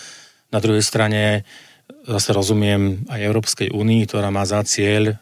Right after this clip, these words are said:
nejakým spôsobom podporiť tých, ktorí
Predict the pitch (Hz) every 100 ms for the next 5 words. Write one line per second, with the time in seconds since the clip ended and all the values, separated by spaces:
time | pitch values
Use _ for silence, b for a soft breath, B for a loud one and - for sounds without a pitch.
0 | - 123 104 101 101 98 113 - 98 107
1 | 101 95 110 107 - 104 95 - 104 104
2 | - - - 104 101 98